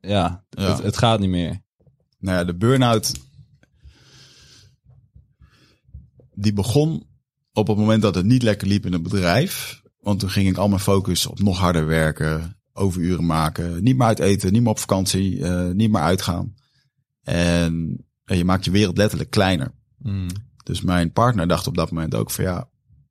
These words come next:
Speaker 2: maar hier zijn wij niet, eh, hierdoor, wij zijn niet bij elkaar gekomen om dit te doen." Dus de, op een gegeven moment komt de afstand. Zij had op een gegeven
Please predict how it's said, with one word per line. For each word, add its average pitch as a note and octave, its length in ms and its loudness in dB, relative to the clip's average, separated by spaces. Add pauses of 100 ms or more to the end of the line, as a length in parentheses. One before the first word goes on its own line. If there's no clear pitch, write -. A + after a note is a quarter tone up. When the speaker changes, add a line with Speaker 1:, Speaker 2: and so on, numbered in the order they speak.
Speaker 2:
maar E2 280 -4
hier F#2+ 220 2
zijn F#2 220 0
wij F2 200 0
niet, F2 360 -2 (140)
eh, F2 580 -4
hierdoor, G2 720 0
wij F#2 100 -2
zijn G2 140 2
niet A2 100 2
bij F#2+ 120 2
elkaar G#2 280 2
gekomen F#2 340 -2
om F#2+ 120 -2
dit B2 120 4
te A#2 100 0
doen." E2+ 220 -6 (800)
Dus F2 240 -4
de, F#2+ 80 -2
op F#2 40 4
een G2 60 4
gegeven G2 160 -2
moment F#2 180 -2
komt F2+ 140 -2
de - 60 -4
afstand. A2 600 0 (220)
Zij F2 320 -2
had F2 160 -2
op F2 80 -2
een - 60 -8
gegeven - 40 -4